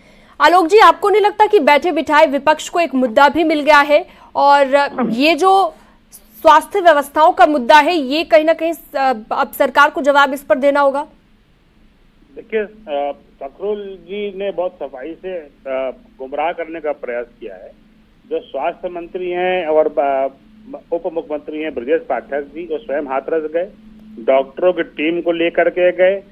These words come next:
Speaker 2: लगातार उन्होंने वहां पर जो है, ब-, ब-, मरीजों को देखभाल करने के लिए समुचित व्यवस्था की बात करी है,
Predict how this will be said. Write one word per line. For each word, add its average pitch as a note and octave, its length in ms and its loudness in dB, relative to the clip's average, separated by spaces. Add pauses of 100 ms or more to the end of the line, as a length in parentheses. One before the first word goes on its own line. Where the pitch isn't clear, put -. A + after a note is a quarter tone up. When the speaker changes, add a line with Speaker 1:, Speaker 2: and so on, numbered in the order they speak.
(320)
Speaker 2:
लगातार D#3 540 0
उन्होंने F3 340 -2
वहां D3+ 280 0
पर E3+ 200 -4
जो F3+ 160 -2
है, F#3 240 2
ब-, D#3 460 0
ब-, C3+ 220 -2
मरीजों C#3+ 340 -2
को F3 160 -2
देखभाल D3 420 0
करने E3+ 280 -4
के F3 80 -16
लिए D#3 140 -20
समुचित - 260 -20
व्यवस्था - 300 -6
की F3 100 -6
बात F3+ 300 0
करी F#3 240 -2
है, G3 340 -10